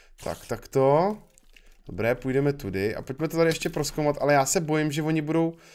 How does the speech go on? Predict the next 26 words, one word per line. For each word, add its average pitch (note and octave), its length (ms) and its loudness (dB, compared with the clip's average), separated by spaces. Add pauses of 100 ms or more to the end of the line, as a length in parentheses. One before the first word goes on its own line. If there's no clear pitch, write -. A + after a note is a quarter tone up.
(300)
v - 60 -14
nějakých C#3+ 480 4
těch G3+ 180 4
horách E3 460 4
nebo D#3 200 0
něco D#3 240 -2
tady C#3+ 220 0
podle C#3 380 -2
mě E3 120 2
na C3+ 100 0
sto - 220 -6
procent C#3 360 -2
nebudou. F#2+ 580 -6 (640)
Tady B2 120 -2
podle C#3 180 2
mě D3 60 4
ty D#3 80 -4
stromečky, C#3+ 480 0
ale C3+ 120 6
já C#3+ 100 6
bych E3 120 2
je F3+ 60 0
tam F3 140 0
tak D#3+ 140 0
hrozně E3 300 0
chtěl. C3+ 480 2